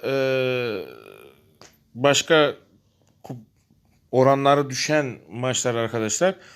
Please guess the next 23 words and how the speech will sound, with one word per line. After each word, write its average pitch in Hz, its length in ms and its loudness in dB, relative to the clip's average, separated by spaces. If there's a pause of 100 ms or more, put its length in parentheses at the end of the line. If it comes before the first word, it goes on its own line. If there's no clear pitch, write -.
(540)
Bunları 180 320 2
değerlendirmek 190 560 2
isterseniz 196 400 -6
kendi 190 240 -2
yorumunuzu 185 460 -2
katın 196 280 -2
arkadaşlar. 151 600 0
Enteresan 156 540 0
geldi 123 360 0
bana. 151 400 -4
Çünkü 151 360 -6
bu 147 100 -6
maçların 165 640 -2
da, 120 280 2 (480)
e, 110 500 0 (2000)
yüksek 135 380 -2
oranlardan 147 800 4
çok 139 220 -6
aşağılara 143 580 2
indiğini 147 420 -4
gördüm 117 460 -2
ben. 185 240 -6
E, 127 340 -2